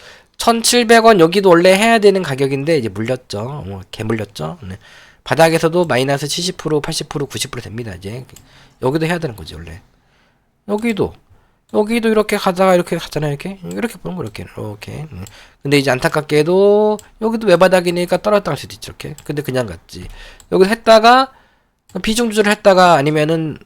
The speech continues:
떨어지면 재매수, 추가 매수 해가지고 판단가를 낮추시든지 아니면은 트레이딩 관점을 했다가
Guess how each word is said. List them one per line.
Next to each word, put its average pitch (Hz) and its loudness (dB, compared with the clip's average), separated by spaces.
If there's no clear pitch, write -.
떨어지면 175 0
재매수, 104 -6
추가 180 -4
매수 147 -2
해가지고 135 -2
판단가를 202 0
낮추시든지 98 -8
아니면은 170 0
트레이딩 214 0
관점을 170 -2
했다가 180 -4